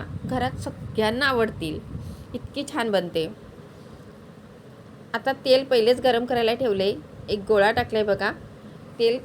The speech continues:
बराबर आहे, जास्त गरम पण नाहीये आणि जास्त थंड पण नाहीये. तर मी गॅस का बंद केलाय? मला असं वाटत होतं की, अ, जास्त गरम असेल तर मग भज्या एक बाजूनी लाल होतील, म्हणून मी बंद केलेला. आता चालू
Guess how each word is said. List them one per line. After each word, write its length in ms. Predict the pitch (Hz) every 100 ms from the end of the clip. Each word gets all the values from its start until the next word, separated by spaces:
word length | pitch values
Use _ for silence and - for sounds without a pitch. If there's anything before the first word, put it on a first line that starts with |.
| -
बराबर 420 | - 233 240 254
आहे, 420 | 285 269 254 214 -
जास्त 360 | 240 285 - 247
गरम 340 | 254 247 233
पण 140 | 240 240
नाहीये 440 | 226 214 214 233 - -
आणि 160 | 220
जास्त 260 | 220 214 226 233
थंड 240 | 285 208
पण 200 | 214 240
नाहीये. 400 | 233 190 175 196 403 - - - - - - - - -
तर 60 | 240
मी 120 | 247
गॅस 300 | 233 233 254
का 140 | -
बंद 240 | 269 247 208
केलाय? 420 | 220 214 214 392 453 -
मला 220 | 240 226
असं 180 | 233 247
वाटत 300 | 240 240 262
होतं 280 | 254 - 233 - - - - - - - - - - - - - - -
की, 140 | 254 277
अ, 240 | 247 220
जास्त 320 | 220 233 -
गरम 360 | 262 247 254 254
असेल 440 | 262 233 202 -
तर 60 | 233
मग 240 | 240 240 220
भज्या 240 | 233 233
एक 140 | 226
बाजूनी 360 | 233 220 226 233
लाल 280 | 220 208 233
होतील, 360 | 220 - 208 370 -
म्हणून 280 | 226 220 233
मी 140 | 226 277
बंद 280 | 240 214 214 233
केलेला. 340 | 208 196 220 - - - - -
आता 160 | 254 311
चालू 300 | 370 240